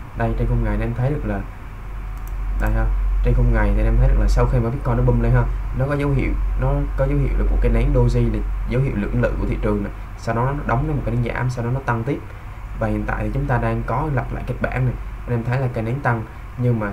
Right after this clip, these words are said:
cái nến sau đó là một cái nến doji lưỡng lự thị trường, cái sau đó nữa là một cái nến giảm. Và sau đó mình nghĩ là theo như lịch sử quá khứ thì có thể là nó sẽ, ờ, pump lên một tiếp, một nhịp nữa ha, đúng mức giá mười bảy ngàn đô thì nó sẽ đâm theo cái mô hình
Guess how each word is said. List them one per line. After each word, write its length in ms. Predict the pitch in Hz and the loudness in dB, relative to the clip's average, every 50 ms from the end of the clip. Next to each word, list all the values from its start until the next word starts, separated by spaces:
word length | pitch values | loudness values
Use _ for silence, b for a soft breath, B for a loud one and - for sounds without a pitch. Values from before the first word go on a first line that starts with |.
| - - | -6 -4
cái 60 | - 117 | -2 -2
nến 120 | 127 147 | -2 -2
sau 200 | - - 123 120 | -2 0 0 0
đó 220 | 110 107 110 160 - - - | 0 0 0 -2 -4 -6 -8
là 100 | 117 110 | -6 -6
một 160 | 104 104 104 - | -4 -4 -4 -4
cái 80 | 117 113 | -4 -4
nến 160 | 113 127 135 | -2 -2 0
doji 360 | 131 127 120 120 123 120 117 113 - - | 0 0 2 2 2 2 0 0 -2 -6
lưỡng 200 | 107 107 - 131 | -6 -4 -2 -2
lự 140 | 127 - - | -2 -2 -2
thị 80 | 95 101 - | -6 -6 -4
trường, 200 | 110 110 104 101 | -4 -4 -4 -4
cái 180 | 107 - - - | -6 -8 -8 -10
sau 280 | - - 117 113 110 | -8 -6 -4 -4 -2
đó 160 | 110 113 127 143 | -2 -2 -2 -4
nữa 220 | 131 - - 127 131 B B B B B - - - 110 | -4 -4 -4 -4 -6 B B B B B -12 -10 -8 -6
là 120 | 107 107 | -4 -4
một 120 | 107 107 104 | -4 -4 -2
cái 100 | - 117 | -2 -2
nến 200 | 127 135 123 120 | 0 0 -2 -2
giảm. 100 | - 123 127 - - - - - - - - - - | -2 -4 -6 -6 -8 -10 -12 -12 -14 -14 -14 -8 -6
Và 80 | 110 | -6
sau 140 | 101 104 117 | -4 -2 -2
đó 140 | 117 123 143 147 - - - - - - - | -2 -2 -2 -4 -6 -10 -12 -12 -14 -6 -4
mình 160 | 117 110 107 | -2 -2 -2
nghĩ 140 | 107 - - | -2 -2 0
là 140 | 127 117 107 - - - - - 117 117 | 0 0 0 -2 -6 -10 -10 -10 -8 -4
theo 180 | - 123 120 120 | 0 2 2 2
như 200 | 123 120 123 117 | 2 2 2 0
lịch 120 | 110 104 | -2 -4
sử 240 | - 131 - - 135 135 | -4 -4 -4 -2 -2 -2
quá 80 | 143 | -2
khứ 240 | 139 - 127 139 131 - | -2 0 0 0 0 -2
thì 120 | 120 110 107 104 - | -2 -2 -4 -4 -4
có 120 | - 131 | -4 -4
thể 100 | 139 131 | -4 -4
là 120 | 117 117 107 | -4 -4 -4
nó 160 | 107 113 131 | -2 -4 -4
sẽ, 280 | - - - - 120 127 B B B B B - - | -4 -6 -6 -6 -6 -6 B B B B B -8 -6
ờ, 140 | - 107 107 - | -6 -6 -4 0
pump 200 | 131 123 120 117 | 0 0 2 2
lên 120 | 120 120 117 | 0 0 -2
một 80 | 113 - | -4 -4
tiếp, 140 | - 151 160 - | -6 -6 -4 -2
một 180 | 135 117 - 117 | -4 -4 -2 -2
nhịp 180 | 113 113 104 104 | -2 -2 -4 -2
nữa 80 | 107 123 | 0 0
ha, 200 | 131 127 120 127 - - - - | 2 2 0 -2 -4 -8 -6 -2
đúng 140 | 131 123 - - | -2 0 0 -2
mức 60 | - - - | -2 -2 -2
giá 140 | 127 131 139 | -2 -2 0
mười 120 | 135 117 | 0 -2
bảy 140 | 107 107 120 | -2 -2 0
ngàn 140 | 123 120 110 | 0 0 0
đô 140 | 113 113 107 | 0 -2 -2
thì 80 | 110 | -2
nó 60 | 110 120 | -2 -2
sẽ 140 | - 120 | -2 -2
đâm 100 | 120 117 117 117 B B B B B B B - - - | -2 -2 -2 -4 B B B B B B B -14 -12 -4
theo 140 | - 131 123 | 0 2 2
cái 160 | 120 131 143 | 2 2 0
mô 320 | 147 147 147 143 135 127 123 | 0 0 0 0 2 2 2
hình 240 | 120 110 104 101 | 2 2 0 -2